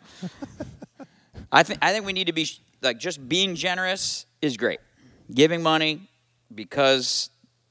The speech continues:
Speaker 2: w-, that we're trying to be faithful. We, we wanna punch greed in the face. But I think we can be shrewd as well and think about what that money could do.
Speaker 1: Mm-hmm.
Speaker 2: Meaning, like,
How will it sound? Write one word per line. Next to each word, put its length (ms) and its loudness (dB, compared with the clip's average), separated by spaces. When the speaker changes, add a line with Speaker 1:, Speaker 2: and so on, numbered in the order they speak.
Speaker 2:
w-, 200 -8
that 200 0
we're 140 -6
trying 220 4
to 60 -2
be 80 -2
faithful. 560 2
We, 560 -2
we 460 -4
wanna 280 2
punch 300 2
greed 180 0
in 60 0
the 80 2
face. 420 0
But 120 2
I 220 -2
think 520 0
we 140 0
can 220 -6
be 120 -2
shrewd 560 0
as 220 -2
well 440 4
and 180 -2
think 340 -2
about 500 2
what 360 6
that 220 4
money 580 0
could 340 2
do. 400 2
Speaker 1:
Mm-hmm. 280 -6
Speaker 2:
Meaning, 500 2
like, 340 0